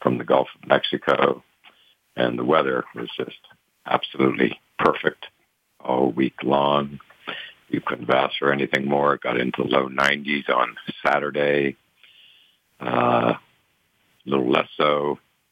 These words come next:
mid to upper eighties yesterday, which made it a little bit more tolerable.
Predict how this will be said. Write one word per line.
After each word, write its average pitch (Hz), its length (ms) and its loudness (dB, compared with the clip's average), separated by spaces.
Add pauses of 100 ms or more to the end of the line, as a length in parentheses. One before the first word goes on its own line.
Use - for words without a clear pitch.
(340)
mid 65 180 -6
to 58 100 2
upper 64 260 0
eighties 67 380 0
yesterday, 71 540 2
which 65 260 -4
made 64 200 -2
it 62 100 -2
a - 20 -8
little 69 220 2
bit 69 200 -4
more 62 180 -2
tolerable. 62 720 2